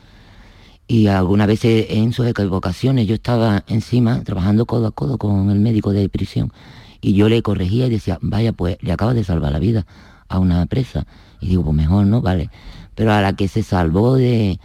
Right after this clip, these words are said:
esto tiene que ser noticia, porque ella tenía el, el, el bacilo de Koch, la tuberculosis, y bueno, eso pulula por los aires.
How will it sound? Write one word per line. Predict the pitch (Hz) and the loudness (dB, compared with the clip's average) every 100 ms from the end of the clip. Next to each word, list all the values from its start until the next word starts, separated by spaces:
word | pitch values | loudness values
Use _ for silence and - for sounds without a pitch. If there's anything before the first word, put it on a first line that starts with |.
| - - - - | -16 -20 -16 -10
esto | 101 - | -6 -4
tiene | - 131 | -2 0
que | 131 | 0
ser | - 113 | 0 0
noticia, | 85 104 110 135 | 0 -2 -4 -4
porque | 117 - - 87 80 73 - - - | -4 -6 -6 -4 -2 -4 -10 -18 -4
ella | 92 98 | 0 2
tenía | 98 98 110 123 87 78 | 2 0 2 2 0 -2
el, | 65 - - - - - - - - _ - | -4 -6 -10 -14 -20 -20 -20 -20 -20 _ -6
el, | 104 98 - | -2 -2 0
el | 104 | 0
bacilo | 90 85 113 117 | 2 2 2 2
de | 117 | 2
Koch, | 117 127 151 | 0 0 0
la | - 113 101 | -2 -2 -2
tuberculosis, | 98 95 - 95 107 120 139 139 - | -2 -4 -2 0 0 0 0 -2 -2
y | 98 | -4
bueno, | 95 95 95 | -2 0 0
eso | 98 107 | -2 -4
pulula | 92 101 104 104 | 0 2 4 2
por | 110 | 0
los | 101 104 | 0 0
aires. | 120 131 139 | 0 2 0